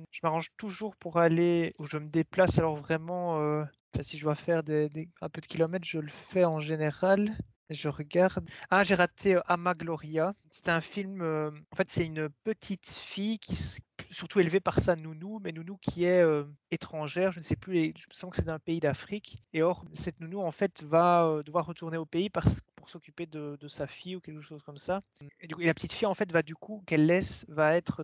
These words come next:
très triste. Elles vont de-, donc elle, mais elle va pouvoir se, quand même, euh, aller voir cette nounou dans son pays en Afrique et découvrir qu'en fait, euh,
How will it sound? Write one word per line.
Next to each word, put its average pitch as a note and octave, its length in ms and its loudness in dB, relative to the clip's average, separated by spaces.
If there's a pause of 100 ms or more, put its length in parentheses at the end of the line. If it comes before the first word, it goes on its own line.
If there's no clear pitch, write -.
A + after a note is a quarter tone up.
très - 180 0
triste. - 580 -4 (180)
Elles D#3+ 140 -2
vont D#3 180 -8
de-, D#3 360 -4
donc D3+ 200 -6
elle, D3 220 6 (180)
mais D#3 120 2
elle D3 100 2
va E3+ 160 4
pouvoir E3 420 0
se, - 140 -12 (100)
quand D#3 140 -8
même, D#3+ 260 -6
euh, D3 260 -2 (200)
aller E3+ 240 8
voir E3+ 320 2
cette - 320 -8
nounou D#3+ 460 -12
dans D#3+ 140 -6
son F#3+ 220 -14
pays E3+ 300 -2
en D#3 100 -2
Afrique D3+ 480 -4
et D3 60 -4
découvrir D#3+ 460 -6
qu'en D3 220 -4
fait, - 320 -4
euh, D3 240 2